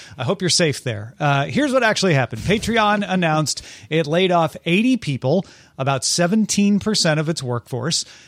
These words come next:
A large number of the layoffs came in Europe, where it is closing its Berlin and Dublin offices, leaving Porto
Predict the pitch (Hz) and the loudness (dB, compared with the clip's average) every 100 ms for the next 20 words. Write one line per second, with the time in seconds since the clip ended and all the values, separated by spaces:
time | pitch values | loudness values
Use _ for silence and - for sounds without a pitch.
0 | - 143 147 147 185 214 170 170 170 151 | -8 -4 -2 2 2 0 0 0 0 0
1 | 151 143 143 - - 156 147 151 147 147 | 2 2 2 -2 -2 -2 -2 -4 -4 -4
2 | 135 190 247 139 190 - - - _ 143 | -2 0 2 2 0 -4 -20 -20 _ 0
3 | 151 151 147 143 - 175 190 196 185 170 | 2 2 2 0 -4 0 0 2 0 -2
4 | - 135 156 151 190 240 240 165 147 123 | -4 -2 -2 0 2 2 0 -2 -4 -2
5 | 202 247 165 127 120 113 - 127 139 165 | 0 0 2 0 -2 -4 -4 -2 0 -2
6 | 131 147 143 135 - - 311 - 123 120 | -2 -2 -2 -6 -6 0 0 2 0 -2